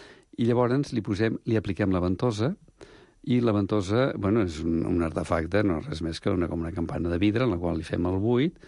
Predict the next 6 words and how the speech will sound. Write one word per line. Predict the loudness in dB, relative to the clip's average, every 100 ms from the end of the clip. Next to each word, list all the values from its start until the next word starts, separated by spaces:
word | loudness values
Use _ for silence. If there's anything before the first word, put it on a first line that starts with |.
| -20 -20 -20 _ _
i | 0 2
llavors | 2 0 -2 -2
li | 0 2 2 -2 _ -8
subtraiem | -4 -4 -4 -4 0 2 2 0 0 -4 _ -20 _ _ _ -4
aquest | -2 0 -2 0
dolor | 0 2 4 2